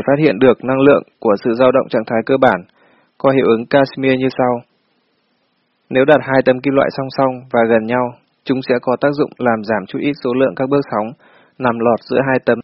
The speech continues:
so với số lượng các bước sóng bên ngoài. Như thế có nghĩa là mật độ năng lượng của các dao động trạng thái cơ bản giữa hai tấm kim loại, mặc dù vẫn là vô hạn, nhưng nhỏ hơn mật độ năng lượng ở bên ngoài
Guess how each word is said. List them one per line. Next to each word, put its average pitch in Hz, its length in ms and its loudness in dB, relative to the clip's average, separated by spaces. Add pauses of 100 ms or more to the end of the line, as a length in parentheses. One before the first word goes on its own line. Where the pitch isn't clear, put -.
so 147 240 2
với 131 180 4
số 131 100 -2
lượng 139 240 2
các 131 140 -2
bước 143 160 -2
sóng 120 140 -8
bên 131 120 -4
ngoài. 113 320 -2 (1200)
Như 139 160 0
thế 135 80 4 (100)
có 131 120 2
nghĩa 135 240 2
là 143 180 4
mật 120 100 -2
độ 117 120 -2
năng 127 200 -2
lượng 131 300 4
của 107 140 -4
các 123 220 -4
dao 135 120 2
động 131 180 0
trạng 117 180 -4
thái 120 180 -6
cơ 131 80 0 (100)
bản 98 220 0
giữa 117 220 -4
hai 131 160 -4
tấm 117 160 -4
kim 131 120 -6
loại, 127 260 -2 (560)
mặc 127 200 -2
dù 120 220 0
vẫn 120 120 4
là 143 200 2
vô 127 100 0
hạn, 131 220 -2 (320)
nhưng 139 240 -4
nhỏ 135 140 2 (120)
hơn 131 160 2
mật 113 120 -6
độ 113 140 0
năng 127 200 -6
lượng 131 240 2
ở 107 120 -2
bên 117 180 -2
ngoài 123 160 -4